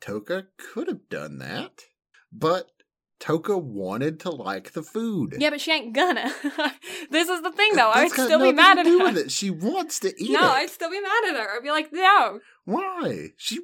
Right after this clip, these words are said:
Speaker 1: wants to.
Speaker 2: No, mad. Angry.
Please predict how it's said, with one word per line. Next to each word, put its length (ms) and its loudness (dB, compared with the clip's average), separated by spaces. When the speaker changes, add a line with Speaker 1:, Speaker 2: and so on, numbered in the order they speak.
Speaker 1:
wants 420 -4
to. 300 -4
Speaker 2:
No, 220 -4
mad. 320 -2
Angry. 360 -4